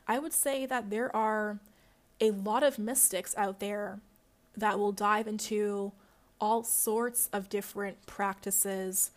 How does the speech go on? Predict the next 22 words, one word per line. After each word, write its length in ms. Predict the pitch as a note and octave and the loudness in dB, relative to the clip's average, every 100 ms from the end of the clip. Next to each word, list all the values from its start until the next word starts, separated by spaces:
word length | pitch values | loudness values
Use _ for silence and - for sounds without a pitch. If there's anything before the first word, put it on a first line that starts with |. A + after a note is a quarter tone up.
| - - - - | -18 -20 -12 -8
because 360 | G#3 A3 G3+ | -2 0 0
they 120 | G#3+ | 0
feel 240 | A3 A3+ A3 | -2 -2 -2
called 440 | - - A#3 C4 | -4 -4 0 0
to 80 | B3+ | -2
them. 400 | F#3+ F3 F#3+ G#3+ - _ _ _ _ _ - - - | -4 -4 -6 -10 -12 _ _ _ _ _ -20 -16 -10
But 480 | F#3+ G#3+ G#3+ - - | 0 4 4 0 -2
I 140 | G3+ | -2
believe 880 | G#3 G#3+ G3+ A3+ C#4 A3 G#3+ G#3 G#3 - _ | 0 -2 -2 -2 -2 -2 -2 -4 -6 -16 _
there 460 | F#3+ G#3 G#3 G#3 - | -6 -2 0 -2 -4
is 300 | G3+ G3+ G3 | -4 -4 -4
a 140 | G3+ G3 | -4 -4
deeper 440 | G3+ G#3 G#3 G3 | -4 -8 -6 -6
reason 460 | F#3+ G3 G3 F#3 G3+ | -4 -2 0 -2 -6
for 140 | - | -8
that. 440 | F#3 A2+ G2 - - - _ _ _ _ _ _ _ _ - - - - - - | -6 -6 -6 -10 -14 -20 _ _ _ _ _ _ _ _ -14 -14 -14 -20 -20 -8
Um, 260 | A3 A3 G3+ | -4 -2 0
I 100 | G#3+ | 0
believe 680 | G#3 G#3 A3 B3+ C4 B3+ - _ _ _ | 0 0 0 0 -2 -4 -8 _ _ _
they 240 | G#3 A3 A3 | -2 2 2
feel 500 | - A3 G3+ G3 F3+ - | 0 -4 -2 -4 -8 -16
called 540 | - - A3 A#3+ B3 | -8 0 2 2 0